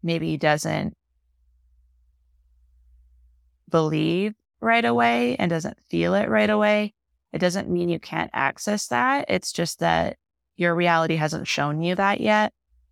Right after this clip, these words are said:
You haven't seen that pathway from hope to reality happen very often. Maybe you have in the past, but it's so far away that you don't have access to those emotions anymore.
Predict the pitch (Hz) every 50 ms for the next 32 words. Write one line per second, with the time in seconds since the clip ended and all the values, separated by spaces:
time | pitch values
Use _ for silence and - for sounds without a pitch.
0 | _ _ _ _ _ _ 151 165 165 156 156 156 160 196 - - - 170 175 175
1 | 175 175 180 175 - - - - 175 170 175 175 - 180 170 170 170 - 175 170
2 | 170 170 - 175 170 175 - _ - - 175 170 175 175 170 170 165 170 170 175
3 | 175 180 180 180 - 160 151 147 - - 202 214 214 220 233 233 240 240 240 240
4 | 233 233 - - 247 247 247 247 233 233 262 269 311 302 277 254 214 202 196 202
5 | 196 185 185 175 160 - - 165 160 160 190 226 226 - - - - 170 - -
6 | 165 - - - 185 170 165 - - 170 160 160 156 156 147 147 151 160 165 175
7 | 185 180 - - - 160 151 156 147 - - - 185 180 165 151 147 160 - -
8 | 170 160 - - 170 160 160 156 156 160 - 147 143 - 175 175 - 220 220 226
9 | - 247 240 240 240 247 247 254 254 262 262 269